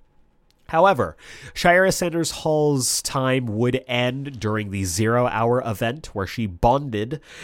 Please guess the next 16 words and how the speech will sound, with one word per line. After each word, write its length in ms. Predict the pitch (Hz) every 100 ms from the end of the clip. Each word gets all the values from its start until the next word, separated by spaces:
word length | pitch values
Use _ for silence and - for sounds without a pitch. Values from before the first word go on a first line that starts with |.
| 127
with 360 | 107 104 101 -
Hawkman 760 | - - 143 135 135 131 135
as 140 | 123 101
well 240 | 113 110
as 160 | 107 98 113
another 320 | 113 120 113
future 480 | - 196 208 - 123
incarnation 800 | 95 98 101 98 92 - 98
of 240 | 92 90 87
Hawkman 680 | - 101 - 107 101 104
to 160 | - 107
create 480 | - 110 110 123 - - - - 107
the 180 | 147
Hawk 640 | 160 - 175 202 208 - -
God. 1200 | 113 165 196 190 185 170 151 139 117 101 87 90 82 - - -
And 440 | 101 104 101